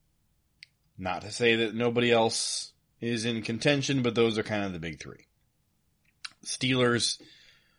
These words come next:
desperately want a tackle. I think that if there is a tackle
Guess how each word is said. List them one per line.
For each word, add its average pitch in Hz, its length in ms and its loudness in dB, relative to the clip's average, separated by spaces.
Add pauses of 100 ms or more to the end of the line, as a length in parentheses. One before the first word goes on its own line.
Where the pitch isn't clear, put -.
(400)
desperately 123 440 2
want 107 420 0
a 92 200 -6
tackle. 104 680 -4
I 110 120 -2
think 104 240 -6
that 95 180 -6
if 98 100 -8
there 101 200 -4
is 95 100 -6
a 90 100 -6
tackle 90 600 -6